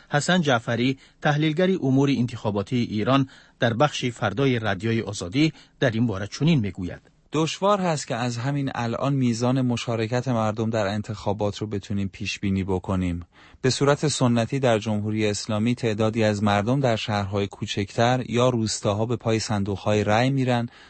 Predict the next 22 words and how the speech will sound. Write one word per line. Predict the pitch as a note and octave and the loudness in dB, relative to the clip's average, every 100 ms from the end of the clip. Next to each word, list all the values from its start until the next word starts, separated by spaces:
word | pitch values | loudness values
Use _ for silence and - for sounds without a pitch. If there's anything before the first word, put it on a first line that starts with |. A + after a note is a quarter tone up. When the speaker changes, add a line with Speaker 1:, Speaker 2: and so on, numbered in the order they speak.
| _ - | _ 2
Speaker 2:
تا | C#3+ | 2
علاقه‌های | - A#2 A2 G#2+ G#2+ A2+ C3 | 4 0 0 0 -2 0 -2
فامیلی، | B2+ A#2 G#2+ G#2 G2 A2+ B2 | -2 0 0 0 0 0 0
خانوادگی | - A2 G#2 G2+ G2+ G2 G#2 A2+ | -2 -2 -2 0 -2 -4 -4 0
یا | A#2+ A2+ G#2+ | 2 2 0
قبیله | G2+ G2+ G#2 G2+ | 0 0 0 -2
خودشون | - B2+ A2+ - F#2+ | 0 0 0 -2 -4
رو | F#2 | -4
نشون | F2+ - F#2 | -6 -6 -6
می‌دن. | F#2 F2 | -6 -4
در | G#2 B2 | 0 0
شهرهای | B2+ A2 G2+ B2+ C3 | 0 -2 0 0 2
بزرگتر | A#2 A2+ G#2 - A#2+ | 0 0 -2 0 0
مسئله | A#2 G#2+ - G#2+ G#2+ | 2 -2 -4 -6 -6
کمی | G#2 A2 G#2+ | -4 -2 -2
سیاسی‌تر | - A2+ G2 - G2+ - B2+ | -2 0 0 0 -4 -2 -2
هست، | C3 C#3 C3 - - - - - | 0 0 -2 -6 -16 -20 -8 0
اما | C#3 C#3 | 4 4
آنچه | C3+ - | 2 0
که | B2 | -2
مسلمه، | A#2 - G#2+ G#2+ A#2+ C3 | 0 0 -2 0 0 0
از | A2+ A2 | -2 -4